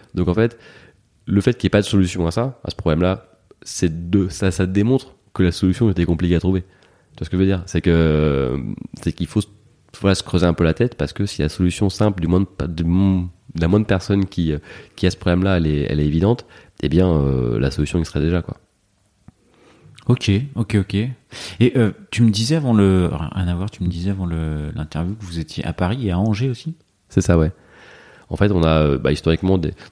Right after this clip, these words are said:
Speaker 1: dans les quatre cofondateurs, euh, une personne qui était, qui était basée à Angers, puis on avait pas mal de,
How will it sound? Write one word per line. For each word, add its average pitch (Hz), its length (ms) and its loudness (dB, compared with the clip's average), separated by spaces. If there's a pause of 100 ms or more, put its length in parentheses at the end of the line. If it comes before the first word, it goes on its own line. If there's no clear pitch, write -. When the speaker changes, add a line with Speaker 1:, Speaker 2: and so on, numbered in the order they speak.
Speaker 1:
dans 85 80 -4
les 80 80 0
quatre 92 140 0
cofondateurs, 90 640 0 (380)
euh, 71 200 0
une 73 100 -2
personne 90 300 -2
qui - 80 -6
était, 78 180 -2
qui - 100 -10
était - 100 -4
basée 82 220 2
à 82 60 4
Angers, 80 280 2
puis - 160 -6
on 73 40 0
avait 78 180 2
pas - 100 -6
mal 85 140 2
de, 73 200 0